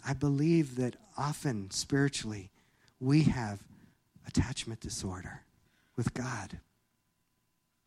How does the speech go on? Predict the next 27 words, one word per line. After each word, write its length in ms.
What 80
do 80
you 60
think? 560
Because 260
of 80
the 60
things 260
that 100
have 80
happened 340
in 100
our 120
lives, 440
the 120
hurts 360
that 180
we've 220
experienced 720
in 80
our 120
life, 520
the 80
struggles 540
that 180
we've 160
faced, 580